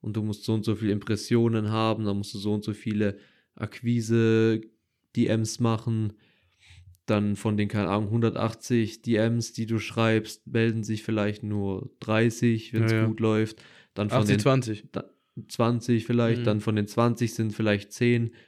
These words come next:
Speaker 1: offen für ein Erstgespräch, von den zehn kaufen drei.
Speaker 2: Ja.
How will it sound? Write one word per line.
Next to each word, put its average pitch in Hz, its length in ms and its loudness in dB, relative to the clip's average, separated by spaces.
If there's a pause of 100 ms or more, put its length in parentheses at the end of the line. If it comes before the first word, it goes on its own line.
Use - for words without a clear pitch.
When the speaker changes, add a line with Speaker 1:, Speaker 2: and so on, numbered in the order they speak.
Speaker 1:
offen 113 320 0
für - 120 -2
ein 104 160 2
Erstgespräch, 131 960 2 (220)
von 110 220 0
den 104 160 2
zehn 120 340 4
kaufen 107 380 0
drei. 95 400 -4 (440)
Speaker 2:
Ja. 98 180 -8